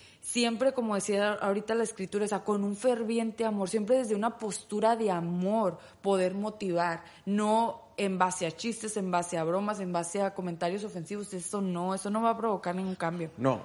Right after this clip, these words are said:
Speaker 2: va, va a lo que mencionábamos en otro de los episodios de la confianza en la comunicación.
Speaker 1: Ajá.
Speaker 2: O sea, es algo que se va construyendo, ¿no? Pero nunca,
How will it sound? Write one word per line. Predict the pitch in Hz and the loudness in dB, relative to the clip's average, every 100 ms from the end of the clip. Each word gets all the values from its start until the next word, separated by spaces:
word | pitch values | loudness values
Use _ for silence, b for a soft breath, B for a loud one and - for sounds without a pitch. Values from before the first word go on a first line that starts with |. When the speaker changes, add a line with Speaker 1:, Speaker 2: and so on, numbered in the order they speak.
| 117 | 4
Speaker 2:
va, | 123 127 | 4 4
va | 113 113 123 | 2 6 6
a | |
lo | 131 139 | 6 2
que | 127 | -2
mencionábamos | 123 113 113 113 123 123 | -2 -2 0 0 0 -2
en | 117 | -2
otro | 110 131 | -2 -2
de | 123 | 0
los | 123 131 | 0 -2
episodios | 127 131 135 123 120 127 120 | -4 -2 0 2 2 0 0
de | 110 | 0
la | 104 98 - | 2 0 -2
confianza | 107 95 110 104 104 | -6 -2 0 0 0
en | 123 | -6
la | 120 | -6
comunicación. | - 101 95 92 90 85 95 127 120 - | -6 -6 -6 -6 -8 -6 -4 -4 -6 -8
Speaker 1:
Ajá. | 160 156 160 | -8 -6 -6
Speaker 2:
O | 165 | 0
sea, | 104 101 | 2 2
es | - 104 | 0 -4
algo | 113 117 | -4 -4
que | 120 123 | -6 -6
se | 104 | -4
va | 98 | -4
construyendo, | - 120 - 104 104 101 90 | -4 -8 -6 -4 -2 -2 -2
¿no? | 110 139 B B _ | -4 -6 B B _
Pero | 110 107 | -2 -2
nunca, | 110 113 135 147 139 123 - | -2 0 0 0 -2 -2 -4